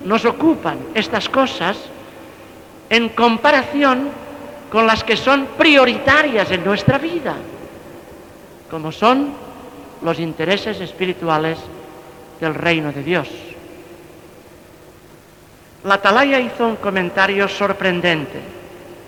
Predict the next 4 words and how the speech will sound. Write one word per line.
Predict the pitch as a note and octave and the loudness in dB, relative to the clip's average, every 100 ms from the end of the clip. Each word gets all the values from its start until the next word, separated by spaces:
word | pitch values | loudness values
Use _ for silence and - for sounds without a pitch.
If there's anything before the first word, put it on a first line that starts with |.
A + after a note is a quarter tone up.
| - - - - - - - - - | -20 -20 -20 -20 -20 -20 -20 -20 -6
Dijo: | F#3+ G#3+ - A#2+ - - - - - - - - - - - - - - - - - - | -2 -2 -4 -14 -18 -20 -20 -20 -20 -20 -20 -20 -20 -20 -20 -20 -20 -20 -20 -20 -20 -10
"Lo | F#3+ G#3 G#3 | 0 2 4
que | G#3+ G3+ G3 - - | 4 4 2 -2 0
hacemos | F#3+ - C4 A#3+ D#3 B2+ | 0 2 2 2 0 -4